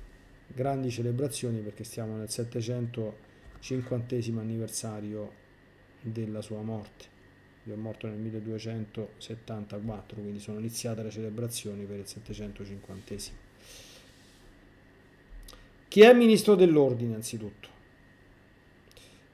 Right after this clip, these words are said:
Ovviamente il ministro dell'ordine è il vescovo. Questo, su questo non si discute, era, è, sempre sarà.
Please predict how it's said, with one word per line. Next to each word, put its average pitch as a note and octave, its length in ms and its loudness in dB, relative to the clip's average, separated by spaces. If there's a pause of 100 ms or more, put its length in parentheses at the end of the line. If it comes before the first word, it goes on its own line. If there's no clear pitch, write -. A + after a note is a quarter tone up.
(180)
Ovviamente E3 500 6
il C#3 60 -2
ministro C3+ 280 -2
dell'ordine B2+ 420 0
è A2 40 -2
il G2+ 60 -8
vescovo. F#2+ 500 -10 (1200)
Questo, A#2 320 -8
su A2+ 140 -6
questo B2 240 -2
non B2+ 160 -2
si A#2+ 80 -8
discute, C3 480 -4
era, C3+ 340 0
è, C3 200 -4
sempre A2+ 320 -6
sarà. F#2+ 280 -12